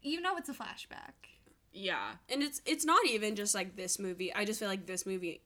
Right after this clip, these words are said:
Speaker 3: especially just had, like, a lot of them. There's a lot of movies doing that right now.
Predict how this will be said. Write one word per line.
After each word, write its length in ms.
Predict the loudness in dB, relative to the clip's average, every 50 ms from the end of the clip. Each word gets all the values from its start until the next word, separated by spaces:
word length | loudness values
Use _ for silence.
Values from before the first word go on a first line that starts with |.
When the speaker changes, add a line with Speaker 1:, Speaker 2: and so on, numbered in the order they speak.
| -20 _ -8
Speaker 3:
especially 500 | -2 0 0 0 0 -2 -4 -4 -4 -4 -4
just 140 | -4 -4
had, 140 | -4 -4 -4
like, 120 | -4 -4 -4
a 40 |
lot 300 | -4 -4 -2 -2 -2 -2
of 100 | -4 -4
them. 260 | -4 -4 -4 -4 -2 -2
There's 160 | 0 0 0
a 60 | 0
lot 340 | 0 0 0 -2 -2 -4 -6
of 80 | -8 -10
movies 320 | -10 -10 -10 -10 -10 -10 -10 -10 -8
doing 280 | -8 -6 -4 -4 -2
that 200 | -2 -4 -4 -2
right 220 | -2 -4 -4 -4 -4
now. 380 | -4 -2 -2 -2 -4 -4 -8